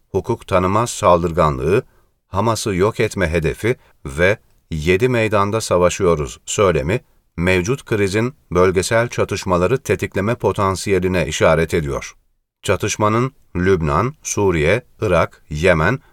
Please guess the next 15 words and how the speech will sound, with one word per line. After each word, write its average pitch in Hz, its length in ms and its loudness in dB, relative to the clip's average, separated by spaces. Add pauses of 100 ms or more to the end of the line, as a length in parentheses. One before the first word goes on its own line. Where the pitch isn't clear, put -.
ve 90 340 2
İran'a 110 460 2
yayılması 90 560 2
ihtimali, 92 600 0 (420)
A 85 240 2
B 87 200 4
D'nin 82 400 0
Orta 90 360 0
Doğu'ya 104 400 2
daha 90 200 2
fazla 95 420 2
angaje 90 560 0
olmasını 104 500 0
getirebilir. 92 720 -2 (320)
İran'ın 95 600 0